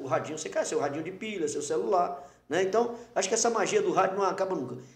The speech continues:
E qual que é a grande diferença dos narradores de futebol do rádio para o narrador de, de, de, de televisão? Eu acho muito mais fantástico o trabalhador, o, o, o narrador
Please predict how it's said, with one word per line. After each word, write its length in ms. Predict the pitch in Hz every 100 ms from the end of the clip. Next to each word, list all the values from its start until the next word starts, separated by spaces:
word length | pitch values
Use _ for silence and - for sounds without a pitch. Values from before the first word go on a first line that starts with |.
| -
E 60 | 185
qual 180 | 247
que 60 | 247
é 20 |
a 40 | -
grande 200 | 226 -
diferença 720 | 190 185 165 196 - - - - _ _ _ _ _ _
dos 180 | 147 156
narradores 480 | 170 165 135 170 147
de 40 |
futebol 360 | - - 139 156
do 100 | 160
rádio 420 | 131 165 170 175 - - _ _ -
para 180 | 160
o 80 | 165
narrador 440 | 160 156 131 156 156
de, 180 | 151 147
de, 180 | 143
de, 220 | 135 135 135
de 140 | 139
televisão? 580 | 131 139 127 110 104 95 - _ _ _ -
Eu 220 | - 147
acho 400 | 175 175 - -
muito 680 | 117 143 208 294 233 - 127
mais 600 | 113 139 123 - - - _ _
fantástico 760 | - 160 156 160 170 - -
o 20 | 135
trabalhador, 800 | 156 143 147 131 117 160 165 -
o, 120 | - 117 -
o, 220 | 123 107
o 60 | 120
narrador 460 | 139 139 117 147